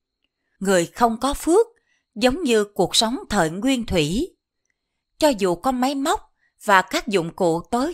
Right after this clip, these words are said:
tân hiện đại, họ cũng không biết sử dụng. Chỉ có sám hối nghiệp chướng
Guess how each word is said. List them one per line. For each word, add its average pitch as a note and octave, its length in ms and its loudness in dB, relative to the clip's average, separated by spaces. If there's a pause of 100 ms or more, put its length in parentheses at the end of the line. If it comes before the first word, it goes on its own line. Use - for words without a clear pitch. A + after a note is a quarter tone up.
tân B3 200 0
hiện D#3+ 340 -2
đại, D3 420 -2 (360)
họ F3+ 180 4
cũng F3+ 300 -4
không A3+ 220 -4
biết G3+ 240 0
sử E3 220 0
dụng. E3 420 -2 (1300)
Chỉ G#3 140 2
có A#3 320 -2
sám C#4 280 0
hối C4 240 0
nghiệp G#3+ 340 -2
chướng B3+ 260 -2